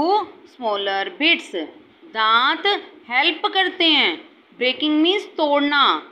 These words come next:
फूड को, भोजन को, into smaller, छोटे छोटे, बिट्स मीन्स टुकड़े, दांत भोजन को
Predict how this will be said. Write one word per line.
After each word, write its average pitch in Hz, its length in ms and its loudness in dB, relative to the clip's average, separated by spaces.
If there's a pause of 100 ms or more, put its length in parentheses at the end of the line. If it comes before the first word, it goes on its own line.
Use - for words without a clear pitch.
(400)
फूड 330 280 -2
को, 302 220 2
भोजन 269 460 0 (100)
को, 226 120 2 (460)
into 269 460 0
smaller, 330 480 2 (100)
छोटे 311 340 0
छोटे, 285 380 -2
बिट्स 285 360 -4
मीन्स 339 300 -4
टुकड़े, 311 380 0 (600)
दांत 269 640 2 (480)
भोजन 262 560 0
को 269 500 0